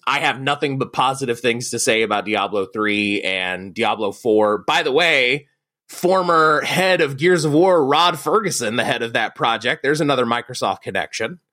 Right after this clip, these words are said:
Um, you gotta wonder how many of these conversations have been going through Phil to Rod and Rod to Phil and who to him and this to that.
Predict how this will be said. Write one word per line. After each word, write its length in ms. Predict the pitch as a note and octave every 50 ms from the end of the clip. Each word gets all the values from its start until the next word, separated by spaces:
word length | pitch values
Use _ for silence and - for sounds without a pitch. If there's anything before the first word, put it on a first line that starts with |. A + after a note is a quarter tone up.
| _ _ _ _ _ _ _ _ _ _ -
Um, 540 | G2 G#2 G2 F#2+ F#2 F2+ F2+ F#2 F#2 F2+ E2+ -
you 180 | A#2 C#3 C#3 C3+
gotta 240 | D#3 E3 F3 E3+
wonder 320 | D#3 E3+ F3 E3+ E3 D3+ D3
how 360 | - - - G#3 G3 G3 G3
many 380 | F#3+ F#3+ A3 B3 A3+ G#3+ A3+ A3
of 100 | F#3+ E3+
these 240 | G#3+ G#3+ G#3+ -
conversations 920 | - - A3 G3+ F3 F3+ E3+ - - F3+ F#3+ F3+ D#3+ - F#3+ D#3 C#3+ C#3+ D3
have 200 | D3 E3+ E3 C#3+
been 180 | D#3+ E3 D#3+ D#3
going 320 | E3+ F3 F3 F3+ F3 D#3+
through 240 | - D#3+ D#3+ D#3+ D#3
Phil 480 | C#3 - - D#3 E3 E3 D#3+ E3 E3+ E3
to 100 | - D#3+
Rod 460 | C#3 D3 D3 D3+ D#3 D3+ D3+ D#3 D3+
and 120 | C3+ C#3+
Rod 340 | C#3 C#3 D3+ D3+ D#3 D#3 -
to 60 | D3+
Phil 500 | C#3 - - D3 C#3+ C#3+ C#3 D3+ C#3+ C#3
and 120 | B2+ B2 C3
who 260 | D3+ E3 D#3+ D#3+ D#3
to 120 | D3+ D#3
him 360 | D3+ D#3 D3+ D3+ D3+ D3+ D3+
and 140 | C#3+ C3 C3
this 220 | C#3 D3 D3 - -
to 120 | - C3+
that. 440 | A#2+ C3 C3+ C#3 C#3+ D3 C3+ G#2+ -